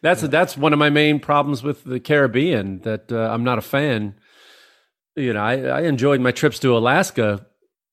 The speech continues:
Speaker 1: more than, you know, in terms of nature and everything else. The problem with the islands, they just tend to run together after a while. Certainly in the Caribbean, it's like, where was that, Saint John or Saint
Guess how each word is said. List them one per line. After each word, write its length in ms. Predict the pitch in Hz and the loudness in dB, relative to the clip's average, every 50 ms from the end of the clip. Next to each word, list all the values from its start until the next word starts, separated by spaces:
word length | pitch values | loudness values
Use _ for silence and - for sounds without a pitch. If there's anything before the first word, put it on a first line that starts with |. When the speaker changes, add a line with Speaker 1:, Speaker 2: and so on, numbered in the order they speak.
| _ _ - | _ _ -4
Speaker 1:
more 380 | 165 135 131 131 135 135 131 120 | -2 2 2 4 4 4 2 2
than, 420 | 107 120 117 113 113 113 123 120 - | 2 0 0 0 0 -2 -4 -6 -6
you 100 | 139 113 | -6 -6
know, 60 | 107 | -6
in 60 | 113 117 | -6 -4
terms 240 | - 131 123 104 | -2 -2 -2 -2
of 40 | 107 | -2
nature 380 | 107 120 120 127 123 - 135 123 | 0 2 2 2 2 2 0 0
and 100 | 117 117 | 0 0
everything 360 | 117 110 110 113 113 117 127 | -2 -2 -2 -2 -2 -2 -2
else. 240 | 135 143 135 120 - | 0 0 -2 -2 -4
The 80 | 120 | -6
problem 340 | 107 - 147 143 131 123 123 | -4 0 2 2 2 2 0
with 120 | 123 117 104 | 0 0 0
the 60 | 120 | 2
islands, 440 | 117 123 151 147 120 113 110 101 117 | 2 2 2 0 -2 -4 -4 -4 -6
they 80 | 123 | -6
just 160 | 117 147 - | -8 -8 -6
tend 160 | - 160 151 123 | -4 -2 -2 -2
to 80 | 113 | 0
run 200 | 107 113 131 123 | 0 0 0 0
together 440 | 107 107 101 120 143 143 120 104 101 | -2 -2 0 0 0 0 0 0 0
after 260 | 104 101 - - 113 | -2 -4 -4 -6 -6
a 80 | 107 101 | -4 -4
while. 380 | 98 104 107 104 98 95 113 | -4 -4 -4 -4 -6 -8 -12
Certainly 380 | 165 - - 185 170 139 131 120 | -8 -2 0 0 2 2 0 -2
in 40 | 113 | -2
the 80 | 107 | -4
Caribbean, 720 | 107 - 135 123 110 95 123 143 135 117 107 104 101 101 _ _ _ _ _ - - - _ _ _ - | -2 0 2 2 2 2 2 2 2 2 0 -2 -6 -10 _ _ _ _ _ -20 -20 -20 _ _ _ -8
it's 100 | 107 117 | -4 -2
like, 140 | 120 110 | -2 0
where 140 | 120 123 127 120 | 2 0 2 2
was 140 | 123 123 | 2 2
that, 180 | - 175 196 - | 2 0 0 0
Saint 240 | - 214 202 185 139 | 0 0 0 2 2
John 320 | 139 175 185 214 226 214 | 2 4 4 4 4 2
or 80 | 175 147 | 2 0
Saint 340 | - - 180 180 165 - | 2 0 0 0 0 -4